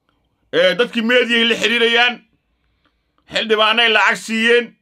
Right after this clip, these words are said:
Oy leeyihiin Mahad Salaad ha la cambaareeyo iyo ha-, iyo wasaaradda amniga ha la qalqal geliyo. Wasaaradda amnigu qalqal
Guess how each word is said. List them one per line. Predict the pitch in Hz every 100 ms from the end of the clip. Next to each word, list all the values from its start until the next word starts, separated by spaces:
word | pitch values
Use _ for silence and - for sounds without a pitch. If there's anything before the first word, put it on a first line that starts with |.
| _ _ _ _ _ _ -
Oy | 214
leeyihiin | 254 262 254 233 240 247 226 _ _
Mahad | 226 233 226
Salaad | 214 220 233 226 _ _ -
ha | 202
la | 226 185
cambaareeyo | 208 190 202 202 208 233 240 -
iyo | 226 190
ha-, | 190 -
iyo | 220 214 202
wasaaradda | 185 202 233 208 196
amniga | 240 226 190
ha | 180
la | 185
qalqal | 208 196 165 151
geliyo. | 139 117 98 _ _ _ _ _ _ _ _ _ _ -
Wasaaradda | 151 185 220 196 214
amnigu | 208 180 175
qalqal | 196 170